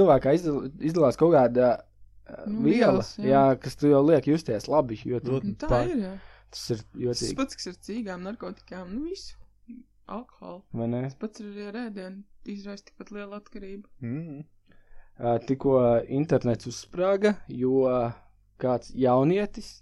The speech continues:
Speaker 1: netika ielaists online klasē,
Speaker 2: <laughs>
Speaker 1: jo skolotāji viņu neielaida lekcijā,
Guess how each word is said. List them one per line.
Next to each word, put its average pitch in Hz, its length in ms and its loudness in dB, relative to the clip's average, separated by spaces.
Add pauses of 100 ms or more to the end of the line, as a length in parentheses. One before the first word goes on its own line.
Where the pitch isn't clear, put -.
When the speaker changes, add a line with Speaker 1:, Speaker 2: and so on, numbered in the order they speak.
Speaker 1:
netika 131 480 -2
ielaists 131 680 2
online 127 420 0
klasē, 190 580 -4
Speaker 2:
<laughs> 622 640 0 (600)
Speaker 1:
jo 131 140 6 (880)
skolotāji 135 500 4
viņu 131 80 2
neielaida 120 580 4 (260)
lekcijā, 214 480 -2